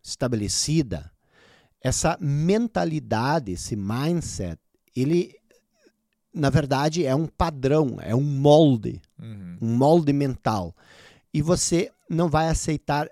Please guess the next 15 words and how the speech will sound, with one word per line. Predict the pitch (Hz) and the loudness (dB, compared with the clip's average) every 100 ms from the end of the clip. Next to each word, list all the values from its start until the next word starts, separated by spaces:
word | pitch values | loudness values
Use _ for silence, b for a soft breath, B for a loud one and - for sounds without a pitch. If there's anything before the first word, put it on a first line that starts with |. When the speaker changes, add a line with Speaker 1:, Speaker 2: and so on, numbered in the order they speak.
| - | -8
Speaker 1:
nada | 139 143 156 165 214 220 | -6 -4 -2 -2 -4 -6
que | - - | -8 -6
esteja | - - 151 156 165 | -6 -2 0 0 -2
fora | - - 123 139 143 | -4 -2 0 0 -2
desse | 139 135 - 151 | -4 -4 -4 -4
molde | 135 113 117 117 | -2 0 0 -2
mental. | 120 127 131 - 82 71 _ _ _ _ b b b b b - | -4 -4 -6 -8 -8 -10 _ _ _ _ b b b b b -8
Então, | 104 147 | -4 -2
o | |
que | - | -2
que | 196 | -4
acontece? | 180 - 180 - 110 98 - | -4 -2 -4 -2 -4 -4 -8
Quando | - 151 208 | -8 -6 -4
você | 240 - 160 | -6 -4 -6
busca, | 117 139 - - 92 | -2 -2 -2 -6 -10